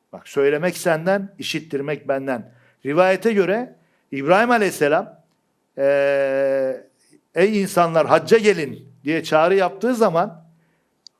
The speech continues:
ne kadar insan hacca gidecekse, umreye gidecekse İbrahim Aleyhisselam'ın çağrısını duydu, "Lebbeyk." dedi. Gelebilecek olanlar "Lebbeyk." dedi. Ya da "Lebbeyk." diyenler geldi.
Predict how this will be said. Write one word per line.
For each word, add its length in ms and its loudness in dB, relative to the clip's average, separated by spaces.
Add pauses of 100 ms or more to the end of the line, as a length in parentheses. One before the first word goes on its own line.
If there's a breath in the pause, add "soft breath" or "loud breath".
(320)
ne 120 2
kadar 280 4
insan 300 2
hacca 300 2
gidecekse, 500 -2
umreye 280 0
gidecekse 880 -2
İbrahim 420 0
Aleyhisselam'ın 640 0
çağrısını 560 0
duydu, 300 0
"Lebbeyk." 500 2
dedi. 340 -4 (240)
Gelebilecek 680 2
olanlar 440 2
"Lebbeyk." 520 0
dedi. 280 -6 (280 soft breath)
Ya 140 4
da 40 4
"Lebbeyk." 560 2
diyenler 400 2
geldi. 520 -2